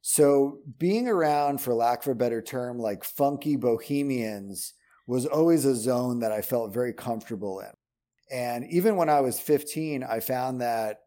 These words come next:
from putting out my own records and booking my own shows and going on tour with bands that I kinda just vibed out with artists in this way that felt very natural and, like, unforced to me.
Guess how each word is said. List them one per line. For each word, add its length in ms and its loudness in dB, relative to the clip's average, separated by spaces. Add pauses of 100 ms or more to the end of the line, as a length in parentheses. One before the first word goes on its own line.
(120)
from 400 -4
putting 320 4
out 180 4
my 160 0
own 200 -2
records 600 0
and 240 -4
booking 340 -4
my 220 -4
own 320 -8
shows 680 0
and 140 -8
going 280 -6
on 160 -8
tour 340 -2
with 240 -4
bands 540 -4
that 320 0 (300)
I 120 -2
kinda 320 2
just 260 0
vibed 560 2
out 380 0
with 280 -6
artists 720 0
in 180 -6
this 220 -6
way 300 0
that 220 -2
felt 340 -2
very 580 0
natural 760 -2
and, 100 -6
like, 300 -6
unforced 680 -4
to 60 -6
me. 240 -8